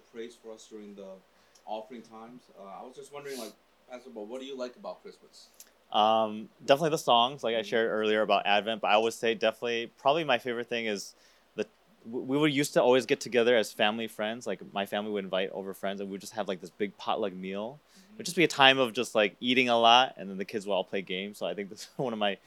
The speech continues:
Speaker 2: favorite things about just, you know, being with family, being with people in that sense.
Speaker 1: Good,
Speaker 2: Yeah.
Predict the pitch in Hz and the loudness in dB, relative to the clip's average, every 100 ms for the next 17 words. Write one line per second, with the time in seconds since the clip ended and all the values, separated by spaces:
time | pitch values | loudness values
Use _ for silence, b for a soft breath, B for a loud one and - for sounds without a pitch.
0 | b b - 107 107 110 107 101 92 90 | b b -4 -2 -2 -4 -8 -4 -4 -4
1 | 101 - - 147 117 131 135 123 - 107 | -8 -12 -8 -2 0 2 0 -2 -2 -4
2 | 110 98 101 98 - 92 92 90 87 - | -4 -8 -8 -10 -12 -14 -12 -12 -14 -16
3 | 90 - - _ b b - - 107 92 | -20 -20 -20 _ b b -20 -14 -10 -10